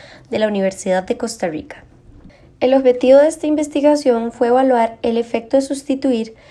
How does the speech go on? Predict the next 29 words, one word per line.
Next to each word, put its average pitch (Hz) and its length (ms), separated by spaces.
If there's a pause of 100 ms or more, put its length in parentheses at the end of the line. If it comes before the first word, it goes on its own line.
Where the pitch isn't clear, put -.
(280)
proporciones 262 580
de 247 120
forraje 240 520
de 190 140
dos 208 200
leguminosas 254 720
arbustivas 220 680
por 240 260
fruto 226 340
de 214 100
guineo 165 300
cuadrado, 269 580 (440)
Musa 285 560
A 233 400
B 196 440
B, 170 260 (420)
sobre 247 300
el 269 40
contenido 269 460
de 247 80
nutrimentos 233 600
y 240 60
producción 220 520
de 170 60
metano. 220 360 (720)
El 254 140
experimento 247 560
se 277 120
desarrolló 262 600